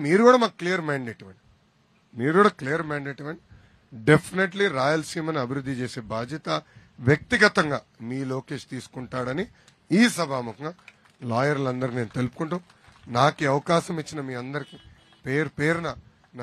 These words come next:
హృదయపూర్వక ధన్యవాదాలు తెలుపుకుంటూ నేను సెలవు తీసుకుంటాను. సారీ, మర్చిపోయా, పెద్దలు ఈరోజు కోర్టు ఉంది. కోర్టు ఉన్నప్పుడు కూడా వర్కింగ్ డే అయినా మిట్ట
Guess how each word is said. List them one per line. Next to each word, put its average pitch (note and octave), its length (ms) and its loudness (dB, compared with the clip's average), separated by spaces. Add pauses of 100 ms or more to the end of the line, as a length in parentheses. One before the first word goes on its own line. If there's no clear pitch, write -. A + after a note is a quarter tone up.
హృదయపూర్వక C3 560 -2
ధన్యవాదాలు B2 400 -4
తెలుపుకుంటూ D3+ 360 -8 (480)
నేను A#2+ 160 -4 (100)
సెలవు A2+ 260 -6
తీసుకుంటాను. - 420 -20 (3750)
సారీ, D3+ 180 -2 (560)
మర్చిపోయా, C#3 320 -2 (100)
పెద్దలు F3 320 0
ఈరోజు C#3 260 0 (200)
కోర్టు E3 320 6
ఉంది. D3+ 220 -2 (1800)
కోర్టు D#3 300 4
ఉన్నప్పుడు D#3 320 0
కూడా D3+ 160 4 (960)
వర్కింగ్ E3 380 -2
డే D#3 60 2 (100)
అయినా D3+ 180 2 (680)
మిట్ట A#2+ 200 -6